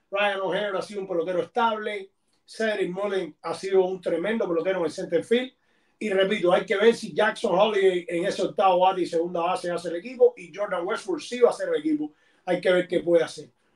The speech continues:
Pero como dice Giordano, es un line-up bastante balanceado. Un line-up bastante balanceado. La rotación, un número uno que quisiera tener todo el mundo ahora mismo en Corbin Burns.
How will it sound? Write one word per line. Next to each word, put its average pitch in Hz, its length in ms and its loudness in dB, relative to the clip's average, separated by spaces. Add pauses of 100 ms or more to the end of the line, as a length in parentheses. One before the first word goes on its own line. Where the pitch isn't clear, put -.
(120)
Pero 214 200 2
como 208 180 2
dice 233 180 6
Giordano, 220 340 2
es 208 40 0
un 233 140 2
line-up 240 300 2
bastante 240 720 0
balanceado. 175 960 -4
Un 175 140 -8
line-up 185 240 -2
bastante 175 540 -6
balanceado. 190 800 -2 (340)
La 180 140 0
rotación, 214 600 4 (280)
un 196 180 -2
número 208 280 2
uno 208 360 2
que 170 120 -6
quisiera 190 380 -2
tener 185 280 -4
todo 208 220 2
el 196 40 -10
mundo 202 260 -2
ahora 180 200 0
mismo 180 260 -4
en 151 80 -4
Corbin 165 340 -6
Burns. 240 480 0